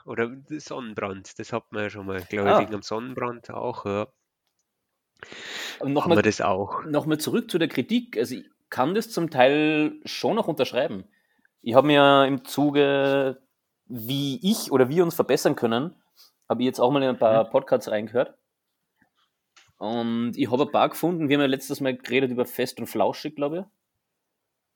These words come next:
Speaker 1: Mhm.
Speaker 2: Ich bin der Meinung, die m-, machen jetzt auch nicht sehr viel anders als wir. Die reden halt über den Schaß und wir reden auch über den Schaß.
Speaker 1: Ja, meinst du, die sind nur geil, weil sie berühmt sind? Oder zumindest einer, einer.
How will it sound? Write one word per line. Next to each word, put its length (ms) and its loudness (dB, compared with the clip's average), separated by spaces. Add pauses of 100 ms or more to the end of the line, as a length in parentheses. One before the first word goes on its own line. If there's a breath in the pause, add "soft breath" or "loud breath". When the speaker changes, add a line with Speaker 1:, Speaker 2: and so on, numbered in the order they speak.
Speaker 1:
Mhm. 420 -2 (360)
Speaker 2:
Ich 420 -8
bin 160 4
der 100 8
Meinung, 400 4
die 80 -2
m-, 320 -2 (260)
machen 960 2
jetzt 180 0
auch 60 4
nicht 160 -2
sehr 160 2
viel 120 0
anders 300 2
als 180 -4
wir. 220 -6
Die 200 -4
reden 260 0
halt 100 0
über 120 0
den 80 -2
Schaß 460 4
und 220 -6
wir 140 0
reden 200 -2
auch 100 2
über 120 0
den 80 -8
Schaß. 340 -10 (540)
Speaker 1:
Ja, 120 2
meinst 260 2
du, 40 -2
die 40 -4
sind 240 -2
nur 180 -2
geil, 400 2
weil 180 0
sie 440 -2 (260)
berühmt 400 -4
sind? 400 -12 (720)
Oder 220 0
zumindest 380 -6
einer, 240 -4 (280)
einer. 440 -6